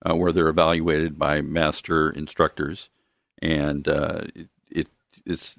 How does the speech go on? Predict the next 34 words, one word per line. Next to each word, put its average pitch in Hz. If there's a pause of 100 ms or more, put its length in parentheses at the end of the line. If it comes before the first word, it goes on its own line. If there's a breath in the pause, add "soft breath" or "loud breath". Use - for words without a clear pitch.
a -
time 101
for 90
them 85
to, 73 (100)
uh, 73
demonstrate 82
what 85
they're 85
able 80
to 73
do. 85 (420)
And 76
so 80
we 80
make 80
sure 80
that, 73 (120)
uh, 71
our 78
instructors, 78
uh, 78
are -
qualified, 95 (340 soft breath)
uh, 73
to 87
run 82
a 76
safe, 87
uh, 82
program 85
for -
the 78
children, 90